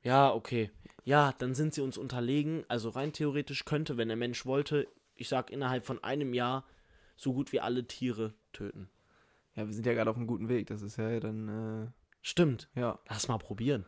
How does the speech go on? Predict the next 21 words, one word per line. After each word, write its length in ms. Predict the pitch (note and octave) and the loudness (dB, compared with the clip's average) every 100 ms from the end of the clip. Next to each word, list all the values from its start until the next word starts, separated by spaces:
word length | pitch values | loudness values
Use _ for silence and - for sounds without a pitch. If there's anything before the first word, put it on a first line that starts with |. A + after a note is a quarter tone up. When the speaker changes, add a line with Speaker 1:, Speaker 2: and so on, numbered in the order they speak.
| _ | _
Speaker 2:
<laughs> 100 | - | 2
Ist 460 | - - G#3+ - - F3 E3+ | 8 8 8 0 -2 -4 -4
Speaker 1:
Guck 80 | - | 2
Speaker 2:
ja 80 | A#2+ | 4
auf 60 | B2 | 6
Speaker 1:
mal, 0 | |
Speaker 2:
jeden 80 | |
Speaker 1:
alle 100 | D3 | 8
Speaker 2:
Fall 20 | D#3 | 8
auch 100 | E3+ | 10
Speaker 1:
anderen 200 | F3 D3+ | 10 10
Speaker 2:
gut. 60 | |
Speaker 1:
sagen, 440 | D#3 D#3 D3+ C#3+ - - - - - | 12 10 8 0 -4 -20 -20 -20 -8
ähm, 640 | B2 B2 B2 B2 A#2+ A#2 - _ _ - | -2 2 2 0 -2 -6 -12 _ _ -2
Speaker 2:
Tierschutz, 540 | B2+ A#2 D#3 E3+ - | 2 6 6 6 4
aber 200 | A2 A2 | 4 4
wir 100 | A#2 | 4
sagen 300 | A2 A2 A2+ | 2 0 -2
Tierausrottung. 880 | - A2+ A2+ C#3+ - - A2 G#2+ A2+ - | 0 4 4 2 -2 -6 -4 -6 -8 -4
Speaker 1:
Tier 400 | B2 A#2 A2+ A#2 _ _ _ - | 2 2 2 -2 _ _ _ -2
Speaker 2:
Tod. 320 | D#3 B2 - | 2 2 0